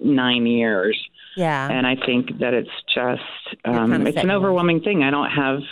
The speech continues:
Speaker 1: you know, I don't have my own space. You're absolutely right there. I think that that's probably what I want. I'm not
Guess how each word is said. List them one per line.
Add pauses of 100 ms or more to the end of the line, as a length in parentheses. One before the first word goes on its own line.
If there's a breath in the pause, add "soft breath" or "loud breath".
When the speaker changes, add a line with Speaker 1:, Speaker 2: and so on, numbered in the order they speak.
(680 soft breath)
Speaker 1:
you
know,
I
don't
have
my
own
space. (100)
You're
absolutely
right
there.
I
think
that
that's (100)
probably
what
I
want.
I'm
not